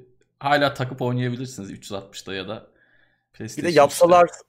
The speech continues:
Speaker 2: sanki yaparlardı şu ana kadar. Hani
Speaker 1: Bence de.
Speaker 2: R D R iki çıktı,
Speaker 1: Hı hı.
Speaker 2: üç yıl geçti üzerinden neredeyse.
Speaker 1: Blue'yi falan ufaktan böyle bir bilmem ne edişini çıkardılar.
Speaker 2: Hmm.
Speaker 1: Yani evet, bir şey yapacak olsa yaparlardı.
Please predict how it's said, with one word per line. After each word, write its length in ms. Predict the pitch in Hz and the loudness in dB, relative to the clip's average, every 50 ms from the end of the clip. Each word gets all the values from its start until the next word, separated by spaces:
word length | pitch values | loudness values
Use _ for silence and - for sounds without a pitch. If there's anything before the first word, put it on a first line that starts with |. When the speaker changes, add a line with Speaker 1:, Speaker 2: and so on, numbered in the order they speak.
| _ | _
Speaker 2:
sanki 360 | - - - 156 147 143 _ 151 | -12 -4 0 0 0 0 _ 0
yaparlardı 560 | 143 131 131 143 139 139 139 143 139 127 107 | 0 2 6 4 4 6 6 4 2 2 -2
şu 140 | - - 104 | -10 -10 -10
ana 140 | 95 98 | -10 -10
kadar. 240 | 95 - 90 - 92 | -14 -14 -16 -16 -16
Hani 80 | 123 117 | -4 -2
Speaker 1:
Bence 200 | 104 104 101 117 | -2 -2 0 -2
de. 80 | 117 | -2
Speaker 2:
R 40 | 107 | 0
D 100 | 117 127 | 2 2
R 40 | 131 | 0
iki 180 | 127 127 - - | 0 -2 -8 -18
çıktı, 360 | - - _ _ _ - 110 | -18 -20 _ _ _ -2 -2
Speaker 1:
Hı 180 | 110 - - | -2 -2 -4
hı. 40 | 107 104 | -8 -12
Speaker 2:
üç 260 | 120 110 - - - | -12 -12 -12 -12 -12
yıl 120 | 123 113 104 | -12 -10 -8
geçti 280 | 107 104 - - - | -8 -10 -10 -12 -16
üzerinden 440 | 98 92 98 92 95 95 98 98 98 | -12 -12 -10 -10 -10 -12 -12 -12 -10
neredeyse. 320 | 98 92 92 90 92 123 | -8 -10 -8 -6 -2 -2
Speaker 1:
Blue'yi 180 | 127 127 135 131 | 0 0 0 -2
falan 320 | 123 - 123 123 120 117 | 0 0 2 2 2 0
ufaktan 560 | - 123 - 151 151 - - - 113 113 113 107 | -4 -6 -6 -6 -6 -4 -4 -4 -4 -4 -2 -6
böyle 240 | 107 107 104 101 | -6 -6 -6 -8
bir 120 | 107 101 104 | -10 -10 -10
bilmem 320 | 113 113 113 110 110 107 | -8 -4 -4 -4 -4 -4
ne 100 | 107 107 | -4 -6
edişini 340 | 107 104 101 - - 104 101 | -6 -8 -10 -12 -12 -12 -12
çıkardılar. 760 | - - - - 92 92 87 87 90 90 90 - - - _ _ _ _ _ _ _ _ _ _ | -12 -12 -10 -8 -10 -10 -10 -12 -12 -12 -12 -14 -18 -20 _ _ _ _ _ _ _ _ _ _
Speaker 2:
Hmm. 140 | - 104 98 | -16 -10 -8
Speaker 1:
Yani 240 | 92 90 90 85 - | -8 -8 -10 -10 -8
evet, 300 | - 127 107 90 - - | -8 -8 -8 -8 -10 -14
bir 40 | - | -12
şey 140 | - - 107 | -10 -8 -8
yapacak 300 | 107 107 - 117 107 - | -10 -10 -12 -14 -14 -12
olsa 280 | 98 101 - - 107 | -14 -14 -12 -12 -10
yaparlardı. 720 | 110 104 101 - - 98 98 92 92 92 87 - - - | -10 -10 -12 -10 -12 -12 -10 -10 -12 -14 -16 -18 -20 -20